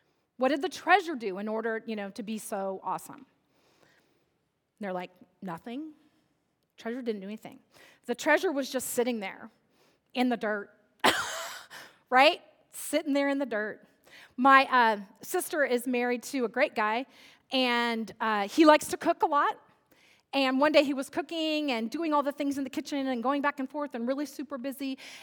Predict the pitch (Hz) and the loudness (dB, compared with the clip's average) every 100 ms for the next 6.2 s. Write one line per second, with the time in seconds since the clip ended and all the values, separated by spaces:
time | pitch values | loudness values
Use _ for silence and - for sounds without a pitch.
0 | - 254 233 - - 339 277 277 294 - | -6 -2 -2 -4 -6 -6 -6 -6 -8 -4
1 | 269 277 277 262 269 262 262 220 - 269 | -4 -2 -2 -2 0 0 0 -4 -4 -2
2 | 254 254 339 - 240 254 262 269 247 196 | 0 2 0 2 2 4 4 2 0 0
3 | 269 262 247 247 254 247 247 240 220 226 | -2 2 4 4 2 2 2 2 2 2
4 | 240 240 240 233 226 - 240 233 233 233 | 2 -2 -6 -4 -4 -4 -4 -4 -6 -6
5 | - 233 - 226 226 233 220 233 240 233 | -6 -8 -8 -8 -6 -6 -8 -8 -6 -6
6 | 233 | -6